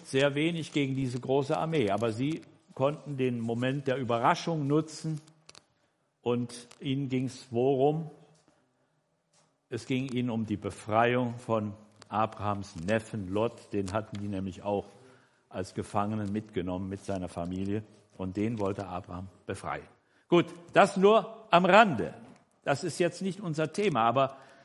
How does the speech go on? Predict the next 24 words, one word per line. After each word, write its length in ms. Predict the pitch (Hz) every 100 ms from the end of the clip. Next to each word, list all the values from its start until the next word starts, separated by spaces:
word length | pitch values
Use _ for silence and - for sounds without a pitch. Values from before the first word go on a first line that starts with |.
| _ -
wir 160 | 139
sehen, 280 | 135 196 196 180
in 140 | 156
so 180 | 143 202
früher 400 | 202 214 190 160
Zeit 480 | - 175 175 175 139
wird 180 | 156
schon 220 | - 160 143
berichtet 560 | 127 160 170 - 160
von 180 | - 139
solch 280 | 139 139 -
großen 500 | 139 160 170 - 127
Kriegen 580 | - 151 180 165 156 135
und 280 | 131 113 - - - -
Invasionen 1040 | - 151 139 127 110 139 175 175 165 151 147
und 300 | 131 120 110
so 160 | 131 120
weiter. 480 | 143 165 160 147 - - - - - - - _ _ _ _ _
Das 200 | - 135
ist 200 | 147 - -
uralt. 680 | 170 170 160 - - 104 71 - - - - _ _ _ _ _ _ _ _ _
Da 100 | 117
gab's 340 | 113 135 151 -
die 160 | 143